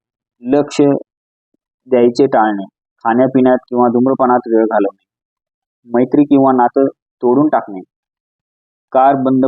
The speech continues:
पडणे, बसच्या वेळेवर न जाणे,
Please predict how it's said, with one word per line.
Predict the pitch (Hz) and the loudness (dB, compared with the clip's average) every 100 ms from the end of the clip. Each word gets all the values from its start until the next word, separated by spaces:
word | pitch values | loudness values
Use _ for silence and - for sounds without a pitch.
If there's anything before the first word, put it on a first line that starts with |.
| 123 | 0
पडणे, | 110 107 101 - _ _ _ | -4 -4 -16 -20 _ _ _
बसच्या | 113 135 139 - _ _ 143 127 123 - 120 | -4 -2 -2 -10 _ _ 0 2 2 -2 -2
वेळेवर | 123 127 131 135 | 0 2 2 0
न | 131 131 | -2 -2
जाणे, | 135 113 107 | 0 0 0